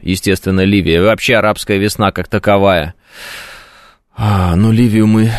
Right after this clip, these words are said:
сдали, по факту-то. Можно было в Совете Безопасности заблокировать, мы почему-то тогда не заблокировали. Говорят, что это было решение Дмитрия Анатольевича Медведева. Ну, не знаю. Не могу сказать точно, его ли это решение было или не его, но вот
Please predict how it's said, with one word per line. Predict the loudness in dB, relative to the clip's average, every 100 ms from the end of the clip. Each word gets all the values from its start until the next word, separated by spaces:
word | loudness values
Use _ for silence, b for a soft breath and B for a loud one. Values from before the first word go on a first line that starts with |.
| B
сдали, | -8 -2 2 2 2 -2 -4 B B B B B B
по | -12 -10
факту-то. | -8 -8 -10 -20 _ -8 -8 B B B -14
Можно | -8 -6 -6
было | -6 -6 -6 -6
в | -4
Совете | -2 -2 -6
Безопасности | -6 -4 -4 -2 -4 -2 -4
заблокировать, | -2 0 -2 0 0 0 -2
мы | -6
почему-то | -4 -6 -4
тогда | -2 0
не | 0
заблокировали. | -2 0 0 -2 -4 -6 -6 -8
Говорят, | -8 -4 -2 -4
что | -4 -4
это | -4 -4
было | -4 -2
решение | -4 -2 -2 -2 -2
Дмитрия | -2 -6 -2 -2
Анатольевича | 0 -2 -6 -6 -6
Медведева. | -4 -2 -2 -2 -4 -10 -12 _
Ну, | -12 -8 -10 -12
не | -8 -4
знаю. | -4 -6 -14 -16 -18 B B B B B
Не | -2 0
могу | 0 0
сказать | -2 -2 -2 -2
точно, | -2 -6 -4 -8
его | -6 0 0
ли | 0
это | -2
решение | -6 -6 -6 -4
было | -4
или | -2
не | -2 0
его, | 2 2 0
но | 0 -2 -2
вот | -6